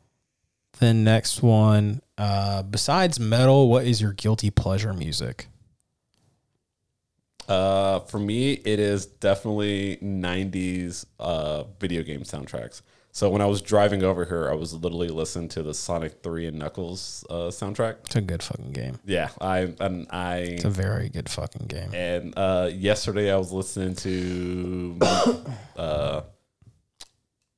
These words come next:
Speaker 2: no, it wasn't yesterday. It was Sunday. Uh, my girl was out doing stuff, and she came home, and I was gaming, and I was listening to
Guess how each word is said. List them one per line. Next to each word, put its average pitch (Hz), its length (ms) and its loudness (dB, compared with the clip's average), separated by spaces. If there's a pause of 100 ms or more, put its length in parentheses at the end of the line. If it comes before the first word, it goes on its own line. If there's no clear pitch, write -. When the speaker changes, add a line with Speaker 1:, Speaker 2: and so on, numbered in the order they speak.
(240)
Speaker 2:
no, 104 140 0
it - 20 2
wasn't 104 260 0
yesterday. - 220 -12
It 80 40 -8
was - 120 -16 (360)
Sunday. 85 760 -2 (280)
Uh, 71 380 -6 (100)
my 90 80 -10
girl 85 240 -6
was 80 100 -8
out 78 200 -4
doing 78 200 -8
stuff, 76 320 -8
and - 80 -12
she - 120 -10
came 73 220 -10
home, 76 340 -10 (480)
and - 80 -12
I 80 60 -6
was 76 120 -8
gaming, 76 380 -8
and 73 80 -8
I 67 60 -10
was 71 160 -12
listening 82 360 -8
to 76 380 -8